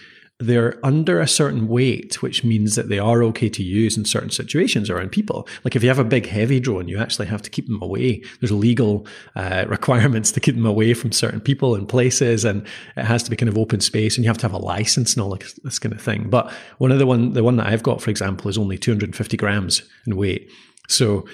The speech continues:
the idea is that if that, if you did make that go all wrong, it's not really gonna injure anyone or something. But yeah, so if you do get clearance for it, and if you're allowed to do it,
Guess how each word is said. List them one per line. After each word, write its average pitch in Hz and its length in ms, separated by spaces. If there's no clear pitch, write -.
the 117 120
idea 110 380
is 98 240
that - 240
if - 140
that, 104 180
if 113 140
you 110 80
did 107 220
make 110 160
that 107 180
go 101 120
all 87 200
wrong, 92 240
it's 104 160
not 113 120
really 98 140
gonna 101 140
injure 107 380
anyone - 340
or - 80
something. 107 280
But 101 240
yeah, 110 220
so 127 420
if - 140
you 123 180
do 143 400
get - 200
clearance 131 440
for 127 240
it, 180 160
and 123 100
if 113 140
you're 110 80
allowed 98 240
to 117 100
do 147 140
it, 170 240